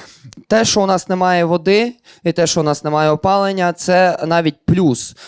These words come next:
Бо ви бачили реально ціни на комунальні послуги? Ну, серйозно, мені здається, що нафта, вода скоро буде в ціну нафти.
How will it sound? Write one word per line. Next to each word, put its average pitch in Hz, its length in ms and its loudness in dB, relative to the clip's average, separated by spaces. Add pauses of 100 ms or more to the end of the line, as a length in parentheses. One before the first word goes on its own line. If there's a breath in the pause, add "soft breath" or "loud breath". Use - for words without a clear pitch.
(100)
Бо 151 120 -2
ви 185 100 2
бачили 220 460 -2
реально 208 340 0
ціни 196 360 -4
на 175 100 -4
комунальні 165 500 -2
послуги? 147 560 -4 (600 loud breath)
Ну, 185 160 2
серйозно, 180 500 0
мені 156 240 0
здається, 160 520 0
що 147 440 0
нафта, 156 680 -2
вода 160 380 -2 (120)
скоро 214 320 -4
буде 185 200 -4
в 135 40 -12
ціну 220 340 -2
нафти. 139 480 -4